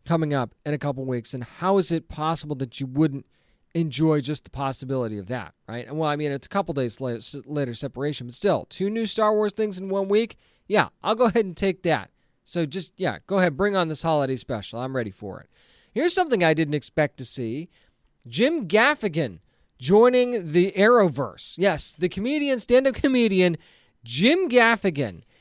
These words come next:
has been cast in D C Stargirl. And before you roll your eyes and go, "Really? What? What are we talking about here?" The character that he's going to play is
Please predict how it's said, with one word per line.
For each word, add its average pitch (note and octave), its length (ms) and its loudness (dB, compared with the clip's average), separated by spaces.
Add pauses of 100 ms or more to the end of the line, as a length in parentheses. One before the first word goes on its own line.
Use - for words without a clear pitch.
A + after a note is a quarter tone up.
(160)
has A3 260 6
been B3+ 240 0
cast E3+ 600 2 (560)
in G3 400 4 (180)
D F#3 240 0
C F#3+ 280 0
Stargirl. E3 920 2
And E3 560 -4
before A3 360 0
you D4 180 2
roll G3+ 260 8
your E3+ 200 4
eyes E3 260 6
and D#3 100 -4
go, B2 140 0
"Really? G#3+ 640 2 (220)
What? A3+ 380 -4 (560)
What G#3+ 240 6
are B3+ 60 4
we A#3 100 2
talking G#3 260 0
about D3 220 0
here?" G#2 280 -8
The C#3 140 -8
character C4+ 480 -4
that G3 120 -2
he's F3+ 200 0
going D#3 380 4
to D#3+ 80 -6
play F#2+ 560 -8 (720)
is C3+ 500 2